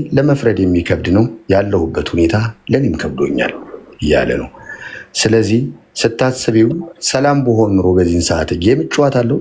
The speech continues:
ዶክተርን አስገብቼ እናንተ ልጅ ቃቃችኋት ነበር ይላል። ስለዚህ ለራሴ ቸግሮኛል፣ ነገሮች ግራ ገብተውኛል ይላል ዳኒ።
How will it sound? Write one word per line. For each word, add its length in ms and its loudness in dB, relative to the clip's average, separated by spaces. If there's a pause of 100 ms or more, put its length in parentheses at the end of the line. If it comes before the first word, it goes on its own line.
ዶክተርን 420 0
አስገብቼ 500 -4
እናንተ 380 2
ልጅ 180 -4
ቃቃችኋት 580 -2
ነበር 260 -2
ይላል። 220 -2 (760)
ስለዚህ 480 2 (960)
ለራሴ 360 2 (180)
ቸግሮኛል፣ 760 0 (360)
ነገሮች 480 2
ግራ 200 0
ገብተውኛል 600 -6 (140)
ይላል 240 0
ዳኒ። 220 0